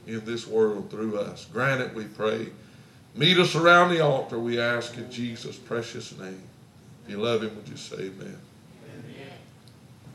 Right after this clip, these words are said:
Speaker 1: I want to say it's a sad reality this morning that few Christians seem to realize how vitally important, and may I add necessary,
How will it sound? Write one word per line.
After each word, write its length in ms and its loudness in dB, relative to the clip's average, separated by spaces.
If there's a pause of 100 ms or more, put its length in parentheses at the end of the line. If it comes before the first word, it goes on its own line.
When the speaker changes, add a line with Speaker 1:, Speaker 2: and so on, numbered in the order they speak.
(1700)
Speaker 1:
I 100 -2
want 160 2
to 40 -8
say 260 4
it's 480 -4
a 80 -6
sad 600 2
reality 720 4
this 320 -6
morning 400 8
that 160 -4
few 280 -4
Christians 720 -2
seem 440 2
to 80 0
realize 880 8 (480)
how 240 0 (160)
vitally 720 6
important, 800 6 (160)
and 140 -12
may 180 2
I 240 6
add 380 6
necessary, 960 6